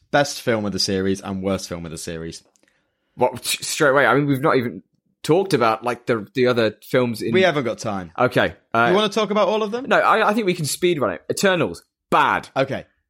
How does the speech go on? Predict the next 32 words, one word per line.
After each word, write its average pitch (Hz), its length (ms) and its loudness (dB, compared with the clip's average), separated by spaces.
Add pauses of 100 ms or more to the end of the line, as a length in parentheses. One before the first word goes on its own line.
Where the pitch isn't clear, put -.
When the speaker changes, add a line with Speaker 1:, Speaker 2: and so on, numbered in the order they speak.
(140)
Speaker 2:
Spider-Man 190 480 0
No 175 120 2
Way 170 80 4
Speaker 1:
No, 240 200 6
Speaker 2:
Home. 131 180 -2
Speaker 1:
loved 202 240 0
it. 123 260 -2 (120)
Speaker 2:
What? 254 260 2
Speaker 1:
No, 185 400 0
loved 190 180 -2
Eternals. 147 420 -2
Speaker 2:
Are 190 60 4
you 254 180 2
kidding 262 280 2
Speaker 1:
Yeah, 175 260 4
Speaker 2:
me? 202 120 -2
Speaker 1:
enjoyed 170 280 -2
Eternals. 120 580 -8 (300)
Yeah, 156 240 -2
Speaker 2:
Are 180 60 4
Speaker 1:
no, 202 60 2
I - 40 2
Speaker 2:
you - 60 4
Speaker 1:
liked - 100 0
Speaker 2:
serious? 226 320 4
Speaker 1:
Eternals. - 360 -4 (880)
Yeah. 147 340 -2
Speaker 2:
It 254 80 2
was 262 140 2
awful. 277 400 4
Speaker 1:
It's 160 80 2
fun. 101 180 -2